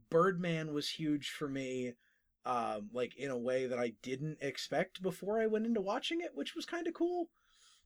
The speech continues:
Like, I really did not expect to like Birdman as much as I did.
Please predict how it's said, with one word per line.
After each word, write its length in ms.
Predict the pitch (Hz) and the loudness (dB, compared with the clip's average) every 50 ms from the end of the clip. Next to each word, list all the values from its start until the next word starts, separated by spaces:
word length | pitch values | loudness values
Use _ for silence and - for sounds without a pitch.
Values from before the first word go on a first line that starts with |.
| _ - | _ -2
Like, 260 | 147 151 147 143 - - - | 0 2 2 2 0 -2 -2
I 120 | - 147 160 | 2 2 2
really 380 | 156 143 156 160 160 160 160 | 2 2 0 2 2 0 0
did 240 | 147 135 151 147 123 | 0 -2 -4 -4 -2
not 280 | 131 131 135 139 127 - | -2 -2 -2 -2 -4 -4
expect 460 | - - - - - 135 127 - - | -6 -6 -6 -4 -2 -2 -2 -2 -6
to 100 | - 147 | -6 -4
like 300 | 123 117 123 127 127 - | -2 0 0 -2 -4 -4
Birdman 420 | - 139 143 147 156 165 170 175 180 | -4 -4 -4 -2 -2 -2 0 0 0
as 140 | 180 160 | 0 -2
much 180 | 175 175 170 - | -2 -2 -2 -4
as 100 | 190 175 | -2 0
I 100 | 185 180 | 0 0
did. 260 | 170 185 196 214 - | 0 0 0 -2 -2